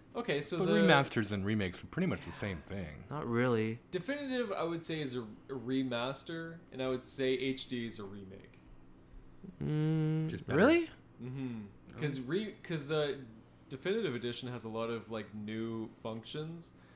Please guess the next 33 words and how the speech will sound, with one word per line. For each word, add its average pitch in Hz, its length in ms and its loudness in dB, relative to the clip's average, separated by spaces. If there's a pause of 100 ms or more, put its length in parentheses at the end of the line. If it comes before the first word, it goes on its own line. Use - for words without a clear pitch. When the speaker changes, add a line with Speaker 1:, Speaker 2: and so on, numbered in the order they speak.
(180)
Speaker 1:
like 127 160 0
Speaker 3:
Oh. 107 60 -2
Speaker 1:
the, 127 280 0
the 120 80 -6
scout 117 420 -4
with 113 140 -10
the 120 80 -4
auto, 113 640 -4 (100)
auto 117 220 -6
scout 117 760 -4
and, 107 500 -6
um, 104 360 -6 (220)
queuing, 120 760 -4
um, 104 520 -6 (960)
like, 113 220 -6
your 120 100 -2
villagers 107 500 -2
up 107 180 -6
to 117 100 -10
do 107 220 -8
things 110 320 -8
after 110 420 -6
a 113 40 -6
certain - 300 -8
task 113 460 -6 (160)
you 113 120 -8
didn't, 107 240 -8 (240)
um, 107 180 -8
Speaker 3:
You 147 60 -2
couldn't 175 400 2
do 139 180 4
that? 226 340 2 (380)
Speaker 1:
No. 196 80 -10